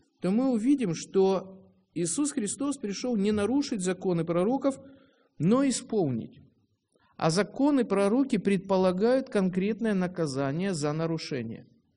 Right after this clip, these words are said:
При этом, ну вот самая элементарная вещь, которая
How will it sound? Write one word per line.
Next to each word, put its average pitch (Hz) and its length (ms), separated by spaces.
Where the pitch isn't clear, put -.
При 240 240
этом, 143 380
ну 269 180
вот 247 160
самая 240 400
элементарная 214 800
вещь, 277 280
которая 170 540